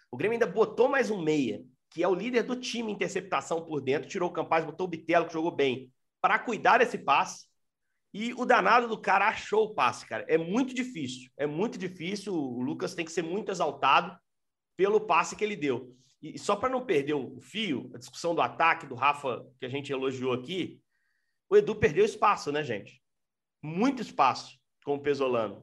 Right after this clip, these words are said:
É, hoje ele é a quarta opção, se você faz uma análise rígida da coisa. E joga o Luvanor, esse jogo contra o Grêmio, que era um jogo que talvez você precisasse ali de uma referência, o jogo tava empatado, o Cruzeiro teve a frente do placar só no, no primeiro tempo,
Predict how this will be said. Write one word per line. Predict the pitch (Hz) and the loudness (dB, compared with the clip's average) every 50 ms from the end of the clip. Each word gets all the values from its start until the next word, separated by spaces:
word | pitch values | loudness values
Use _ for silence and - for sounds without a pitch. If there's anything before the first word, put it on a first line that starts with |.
| - - | -10 -6
É, | 117 117 117 113 104 - - | -4 -2 -2 -2 -4 -2 -2
hoje | 135 143 139 156 | -2 -2 0 0
ele | 165 175 | 0 2
é | 170 | 0
a | - | 2
quarta | - 170 156 - - 190 | 2 2 2 2 -2 -10
opção, | 180 190 - - 202 185 175 | -12 -12 -4 0 0 0 0
se | - 143 | -2 -6
você | 135 131 143 - | -12 -14 -8 -2
faz | - 143 143 139 | -2 -2 0 0
uma | 139 135 | 0 0
análise | 131 135 131 139 151 156 151 156 151 143 151 - _ _ _ _ _ _ _ _ _ _ _ _ | 2 4 4 4 4 2 -2 -6 -8 -10 -12 -16 _ _ _ _ _ _ _ _ _ _ _ _
rígida | 131 131 147 143 156 170 156 147 160 165 | -20 -16 -10 -8 -8 -6 -4 -4 -2 0
da | 165 175 | 0 0
coisa. | 175 - 170 147 120 104 - - - - _ _ _ _ _ _ _ | 0 2 2 2 2 2 -4 -10 -16 -20 _ _ _ _ _ _ _
E | - 123 | -10 -2
joga | 120 147 180 208 196 | 2 4 4 4 4
o | 208 | 0
Luvanor, | 202 175 160 143 139 127 127 151 185 214 - - - _ _ _ _ _ _ - - _ - | 0 2 2 2 4 2 2 0 0 0 -2 -6 -12 _ _ _ _ _ _ -20 -16 _ -10
esse | 139 - - | -10 -6 -2
jogo | 165 180 170 | -2 -2 0
contra | 160 180 170 175 151 | 0 -2 -2 -2 -6
o | 127 | -2
Grêmio, | 127 135 139 127 127 | 0 0 0 0 0
que | 143 | -2
era | 143 147 | -2 -2
um | |
jogo | 123 147 165 160 147 127 - - - _ _ _ _ _ _ _ _ _ _ _ | 0 -2 -2 -2 -4 -8 -10 -12 -18 _ _ _ _ _ _ _ _ _ _ _
que | _ | _
talvez | - 170 165 196 - | -2 -2 0 0 0
você | 240 - | -2 -2
precisasse | - - - 185 160 196 214 240 214 - 214 | -4 -8 -14 -4 0 2 2 2 2 0 -4
ali | 190 | -6
de | 175 - | -6 -4
uma | 180 175 165 | -2 0 0
referência, | 165 165 160 160 160 190 202 196 | 0 -2 -2 -2 0 0 -2 -2
o | - | -6
jogo | 165 160 | -8 -4
tava | - 170 160 160 | -2 -2 -2 -2
empatado, | 170 170 - 156 143 - - 147 151 165 170 160 | -2 0 2 2 2 4 4 6 6 6 6 4
o | - | 0
Cruzeiro | 147 151 160 160 | -4 -6 -4 -4
teve | 170 165 156 | 0 0 0
a | 156 | 0
frente | 156 - 160 156 156 | 2 -2 -2 -2 -4
do | 147 151 | -4 -4
placar | 147 135 - 147 147 | -4 0 0 0 -2
só | - - 160 | 0 -2 -2
no, | 170 170 160 - | -2 -2 -6 -8
no | 143 143 | -10 -10
primeiro | - 151 151 156 151 135 127 131 | -8 -4 -2 -2 -2 -2 -2 -2
tempo, | 143 160 196 214 208 - 104 104 | -2 0 0 0 -2 -6 -12 -16